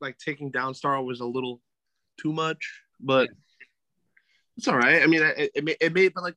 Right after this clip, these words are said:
Speaker 1: like I said, it made sense in the movie. It made the
Speaker 2: It made
Speaker 1: movie
Speaker 2: sense.
Speaker 1: work. It progressed the characters in the movie. Everything moved along, you know, like, that's what I liked about it, you know? Like, it wouldn't make sense for Starro to still be alive.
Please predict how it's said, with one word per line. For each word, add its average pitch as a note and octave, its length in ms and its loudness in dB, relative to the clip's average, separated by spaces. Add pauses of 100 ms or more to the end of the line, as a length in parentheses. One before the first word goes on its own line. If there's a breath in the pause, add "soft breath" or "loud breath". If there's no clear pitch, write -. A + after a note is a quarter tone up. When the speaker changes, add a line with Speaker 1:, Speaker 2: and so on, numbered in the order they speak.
Speaker 1:
like F3 120 -12
I F#3 40 -14
said, F3 240 -10 (600)
it D3+ 220 -4
made D3+ 300 0
sense D#3 420 -6
in D3 80 -8
the C3+ 60 -4
movie. C3+ 340 -2
It A2+ 80 -8
made C3+ 220 -4
the C#3 80 -6
Speaker 2:
It - 20 -4
made C3+ 80 -2
Speaker 1:
movie B2+ 160 -2
Speaker 2:
sense. A#2+ 140 -2
Speaker 1:
work. A#2+ 180 -4 (300)
It B2 100 -10
progressed C#3+ 440 0
the C#3 60 -8
characters C3 500 -6
in B2+ 60 -14
the B2 60 -10
movie. A#2+ 460 -8
Everything C3 420 -8 (680 soft breath)
moved C#3 300 0
along, B2+ 460 0
you A#2 80 -8
know, A#2+ 140 -6
like, A#2 140 -6 (200)
that's C3+ 220 -2
what C3 100 -10
I A#2+ 60 -8
liked A2+ 260 -12
about G2+ 220 -12
it, D2+ 80 -14
you A2+ 80 -14
know? A2+ 180 -14 (400 soft breath)
Like, D#3+ 120 2
it E3 60 6
wouldn't F#3+ 260 4
make F3 140 -6
sense F#3 220 -8
for E3 80 -16
Starro C#3+ 480 -8
to C3 60 -14
still C3+ 260 -12
be C3 120 -10
alive. A2+ 440 -12